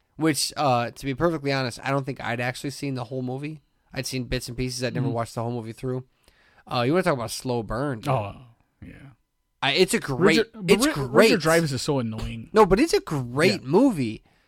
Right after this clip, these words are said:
Speaker 1: But I had to skip to the parts with the shark.
Speaker 2: Which aren't many.
Speaker 1: There's only a few, and by
Speaker 2: Right.
Speaker 1: the end, and it's so funny because the shark really does just go back and forth. So, like, like a real shark wiggles, goes
Speaker 2: Mm-hmm.
Speaker 1: in, like, it's very fluid.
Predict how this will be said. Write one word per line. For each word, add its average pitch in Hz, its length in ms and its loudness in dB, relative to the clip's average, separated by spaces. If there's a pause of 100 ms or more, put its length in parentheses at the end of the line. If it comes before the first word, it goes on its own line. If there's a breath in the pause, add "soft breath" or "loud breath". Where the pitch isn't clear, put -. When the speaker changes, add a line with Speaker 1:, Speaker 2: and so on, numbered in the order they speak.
(480)
Speaker 1:
But 135 320 4 (760)
I 165 80 0
had 156 460 0
to 160 120 -8
skip - 380 -6
to - 120 -14
the 139 100 -6
parts 143 360 -4
with 127 480 -6
the 120 140 -8
shark. - 640 -6
Speaker 2:
Which - 360 -2 (240)
aren't 139 200 0
many. 127 420 0 (260)
Speaker 1:
There's 165 160 0
only 220 320 4
a 190 60 4
few, 240 400 2
and 165 100 2
by 151 100 6
Speaker 2:
Right. 147 80 4
Speaker 1:
the 165 120 2
end, 190 220 2
and 156 100 -4
it's 139 80 -6
so 165 160 2
funny 151 240 0
because 131 440 -4 (440 soft breath)
the 147 100 -4
shark 160 380 4
really 143 300 0
does 135 260 0
just 151 180 -6
go 143 120 0
back 120 240 -6
and 135 100 -4
forth. 123 340 -4 (600)
So, 180 280 2
like, 170 320 4 (200 loud breath)
like 196 120 10
a 190 60 8
real 247 240 6
shark 202 400 4
wiggles, 143 580 2
goes 143 280 2
Speaker 2:
Mm-hmm. 131 80 0
Speaker 1:
in, 143 180 0
like, 131 240 -2
it's 131 160 -4
very 147 280 2
fluid. 135 540 -2